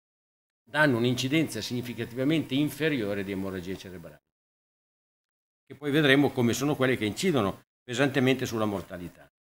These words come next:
Un altro dato importante è che consideriamo spesso l'eparina a basso peso molecolare come qual-, un farmaco che in realtà faccia sanguinare poco.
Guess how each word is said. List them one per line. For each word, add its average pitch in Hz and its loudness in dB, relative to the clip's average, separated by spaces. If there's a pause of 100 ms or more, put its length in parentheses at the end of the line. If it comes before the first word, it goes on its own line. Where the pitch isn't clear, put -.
(500)
Un 151 0
altro 220 6
dato 185 8
importante 139 0
è 135 -2
che 151 0
consideriamo 131 0
spesso 127 -6
l'eparina 135 -2
a - 0
basso 123 -4
peso 139 -2
molecolare 143 2
come 180 4
qual-, 131 -4
un 143 -6
farmaco 123 0
che 98 -8
in 113 -2
realtà 123 0
faccia 120 -4
sanguinare 107 -2
poco. 90 -16